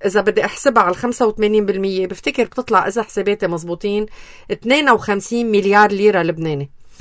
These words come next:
يعني أنا بفهم اليوم إنه المصارف طالبة منا نحن كشركات نجيب لها اثنين وخمسين مليار كاش،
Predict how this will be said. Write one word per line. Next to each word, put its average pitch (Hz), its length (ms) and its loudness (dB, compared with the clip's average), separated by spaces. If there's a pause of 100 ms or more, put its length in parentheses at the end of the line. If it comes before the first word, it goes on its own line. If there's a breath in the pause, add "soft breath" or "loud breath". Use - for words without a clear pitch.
(260 loud breath)
يعني 208 160 2
أنا 320 160 4
بفهم 220 360 0
اليوم 190 460 -2
إنه 202 320 0
المصارف 196 680 2
طالبة 220 340 2
منا 190 340 -2
نحن 196 440 -4
كشركات 165 720 -4 (1080 soft breath)
نجيب 208 420 2
لها 277 180 6
اثنين 320 340 4
وخمسين 269 500 2
مليار 226 340 4
كاش، - 500 2